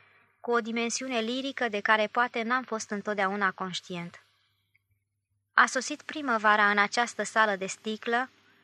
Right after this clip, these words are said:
dar nu pe aripa blândului zefir,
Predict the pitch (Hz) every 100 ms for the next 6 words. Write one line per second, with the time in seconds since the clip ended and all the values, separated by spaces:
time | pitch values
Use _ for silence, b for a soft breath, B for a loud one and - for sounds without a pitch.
0 | b b b _ 202 233 226 285 - 226
1 | 214 226 220 214 202 208 220 214 196 196
2 | 190 185 - 220